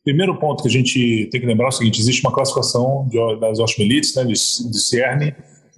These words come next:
Essa questão de cerne, ela deve ser utilizada, assim, de alguma forma pra você decidir.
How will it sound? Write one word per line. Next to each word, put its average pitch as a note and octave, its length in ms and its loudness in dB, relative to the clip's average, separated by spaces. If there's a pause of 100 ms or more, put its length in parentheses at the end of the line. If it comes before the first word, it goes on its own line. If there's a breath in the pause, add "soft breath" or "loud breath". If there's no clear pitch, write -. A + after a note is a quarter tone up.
(140)
Essa A#2 180 0
questão C#3 240 0
de B2 80 0
cerne, C3+ 220 0
ela B2+ 120 0
deve B2+ 220 0
ser D3 400 0
utilizada, C3 640 0
assim, A#2+ 180 -2
de B2+ 80 0
alguma C#3+ 240 0
forma C#3 380 -2
pra C#3+ 100 -2
você C3+ 200 -2
decidir. C#3 580 0